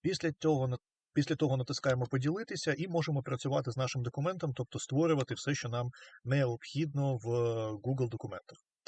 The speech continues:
Отже, поїхали. Далі я казав, ну, в принципі, логічніше третій пункт, тобто додати заголовок ціка-, «Цікаві факти про планети Сонячної системи» у вигляді, е, об'єкту Word Art.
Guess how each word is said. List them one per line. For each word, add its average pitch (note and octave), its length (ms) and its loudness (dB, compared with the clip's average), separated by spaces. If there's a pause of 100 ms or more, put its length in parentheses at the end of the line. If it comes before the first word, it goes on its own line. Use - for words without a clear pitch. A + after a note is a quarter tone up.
(320)
Отже, D3+ 240 0
поїхали. C3+ 460 -2
Далі C#3+ 260 0
я B2+ 100 2
казав, B2 320 0
ну, C3+ 60 -2
в B2+ 40 -8
принципі, - 360 -6 (280)
логічніше B2 560 -2
третій F#3 300 -4
пункт, D#3+ 320 -2
тобто C3+ 280 -2
додати C3 380 2
заголовок B2 500 -2
ціка-, B2+ 340 -6 (340)
«Цікаві C3+ 340 0
факти B2+ 320 0
про B2+ 200 0
планети B2+ 440 0
Сонячної B2 460 -4
системи» A#2 480 -4
у B2+ 80 -4
вигляді, A2+ 480 -4 (400)
е, A2+ 60 2 (760)
об'єкту A#2+ 560 -2
Word A#2+ 300 0
Art. A#2 220 -2